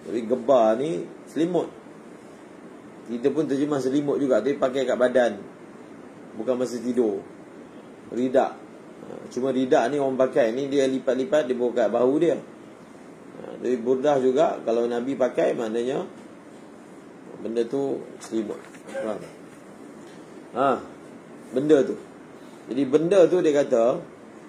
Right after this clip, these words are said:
dia ni, di kai-, dia punya benang dia tu dicelup dulu, kemudian barulah dia di-, dijalin,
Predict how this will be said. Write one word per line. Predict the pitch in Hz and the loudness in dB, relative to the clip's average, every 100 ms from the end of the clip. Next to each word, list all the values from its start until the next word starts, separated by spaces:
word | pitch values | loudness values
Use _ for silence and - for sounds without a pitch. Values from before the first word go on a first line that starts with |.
| - - 87 | -20 -16 -6
dia | 123 160 202 135 | 4 6 8 6
ni, | 131 180 - - - - - - 113 | 2 -2 -6 -12 -20 -20 -20 -16 -2
di | 143 139 | 2 2
kai-, | - 143 139 123 | 4 4 4 2
dia | 139 131 | 0 0
punya | 147 | 0
benang | 135 147 175 160 143 | 0 0 2 2 2
dia | 143 135 | 2 0
tu | 170 170 | 2 2
dicelup | 139 139 135 - 123 127 | 2 -2 -2 -4 2 2
dulu, | 107 120 151 240 339 - - - - - | 4 0 2 2 -2 -8 -16 -18 -20 -10
kemudian | 117 123 135 135 120 | -6 -2 2 2 2
barulah | 120 127 127 123 - - - - - - - | 2 4 4 2 -6 -20 -20 -20 -20 -20 -12
dia | 107 117 | -2 2
di-, | 110 110 110 107 - 104 | 2 0 -4 -4 -8 -14
dijalin, | 101 110 107 104 | -4 0 2 2